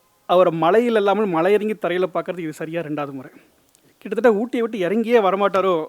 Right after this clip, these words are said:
அப்படின்னு நினைக்கிற அளவுக்கான ஒரு ஆளு. ஊட்டி ஒரு பேக் பேக் மாதிரி தோல்ல போட்டு சுத்-, ஆ, சுத்திக்கிட்டு இருக்காரு அப்படின்னு நினைக்க தோணும். நான் பார்க்குற இடத்துலலாம் அவர்கிட்ட வந்து ஒரு சின்ன இந்த குளிர்மையை உணர முடியும். அந்த ஊட்டி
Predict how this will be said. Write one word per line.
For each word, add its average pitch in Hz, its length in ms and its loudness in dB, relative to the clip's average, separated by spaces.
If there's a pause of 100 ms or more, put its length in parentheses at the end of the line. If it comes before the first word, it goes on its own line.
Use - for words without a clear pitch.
(140)
அப்படின்னு 175 260 -2
நினைக்கிற 190 400 0
அளவுக்கான 202 600 2
ஒரு 156 180 -10
ஆளு. 143 180 -14 (380)
ஊட்டி 269 240 0
ஒரு 214 160 8
பேக் 190 340 0
பேக் 240 200 0
மாதிரி 208 240 0
தோல்ல 208 460 -4
போட்டு 190 260 -6
சுத்-, 180 340 -12
ஆ, 190 60 -6
சுத்திக்கிட்டு 170 340 -12
இருக்காரு 151 280 -6
அப்படின்னு 156 340 -10
நினைக்க 165 260 -8 (100)
தோணும். 135 160 -16 (580)
நான் 277 200 2
பார்க்குற 262 220 6
இடத்துலலாம் 254 600 4
அவர்கிட்ட 196 400 2
வந்து 185 220 0
ஒரு 170 140 -2
சின்ன 202 600 2 (220)
இந்த 165 200 -6
குளிர்மையை 220 320 0
உணர 170 200 0
முடியும். 143 300 -6
அந்த 156 240 -4
ஊட்டி 196 260 -10